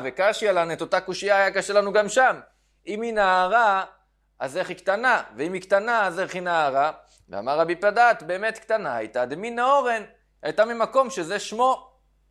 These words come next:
אז גם כאן אפשר לפרש שהם היו קטנים והם היו, הם היו ממקום זה. עונה הגמרא, "הטעם". לגבי הנערה קטנה, לא מפרש,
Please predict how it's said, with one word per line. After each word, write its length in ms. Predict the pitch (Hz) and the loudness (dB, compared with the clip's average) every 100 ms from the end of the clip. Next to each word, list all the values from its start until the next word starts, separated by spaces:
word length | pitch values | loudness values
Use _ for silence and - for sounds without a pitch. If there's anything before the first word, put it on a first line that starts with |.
| _ - | _ -8
אז 140 | 123 | -4
גם 140 | 170 | -2
כאן 160 | 165 233 | 2 2
אפשר 220 | 262 254 | 2 0
לפרש 340 | 226 220 202 190 | 2 2 0 -2
שהם 120 | 185 | -4
היו 100 | 185 | -2
קטנים 320 | - 185 180 | -2 -2 -2
והם 140 | 170 | -2
היו, 160 | 165 170 156 - 151 | -2 -4 -4 -8 -6
הם 140 | 151 | -4
היו 140 | 170 | -4
ממקום 500 | 170 160 143 165 147 | -4 -6 0 0 0
זה. 180 | 113 120 117 | -2 -4 -4
עונה 240 | 139 123 127 | -6 -4 -4
הגמרא, 480 | 120 123 120 98 | -2 0 0 2
"הטעם". 300 | 131 - 101 101 _ _ _ _ | 0 -2 -10 -14 _ _ _ _
לגבי 260 | 95 110 156 | -10 0 2
הנערה 440 | 156 131 120 156 | 2 0 0 -2
קטנה, 340 | 160 147 160 160 | 0 -2 0 -2
לא 120 | 160 | -2
מפרש, 680 | 247 233 190 180 165 156 | -2 2 4 4 4 2